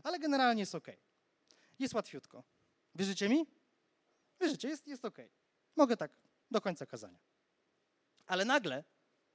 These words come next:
nagle, tutaj słyszę zachętę, żeby robić tak do końca kazania, <laughs> ale nagle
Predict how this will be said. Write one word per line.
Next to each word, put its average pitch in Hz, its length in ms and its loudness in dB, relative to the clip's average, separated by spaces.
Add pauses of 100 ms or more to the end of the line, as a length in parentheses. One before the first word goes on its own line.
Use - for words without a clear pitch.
(540)
nagle, 160 420 4
tutaj 180 280 -2
słyszę 190 280 -4
zachętę, 170 380 -2
żeby 147 160 -6
robić 156 220 -6
tak 131 120 -12
do 135 100 -14
końca 135 260 -14
kazania, 131 360 -10 (580)
<laughs> 165 120 0 (680)
ale 196 220 6
nagle 185 460 6